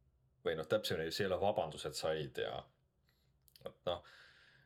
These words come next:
ja nüüd minnes veel nagu laiemaks, eks ju, et noh, see, kuidas me oleme tegelikult riigi üles ehitanud, üldse ühiskonna üles ehitanud, see tegelikult kõik pärineb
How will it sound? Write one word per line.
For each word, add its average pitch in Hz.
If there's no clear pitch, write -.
ja -
nüüd -
minnes 127
veel 156
nagu 98
laiemaks, 113
eks 104
ju, 98
et -
noh, 95
see, 156
kuidas 98
me 104
oleme 95
tegelikult 101
riigi 139
üles 104
ehitanud, 76
üldse 101
ühiskonna 110
üles 110
ehitanud, 113
see -
tegelikult 80
kõik -
pärineb 78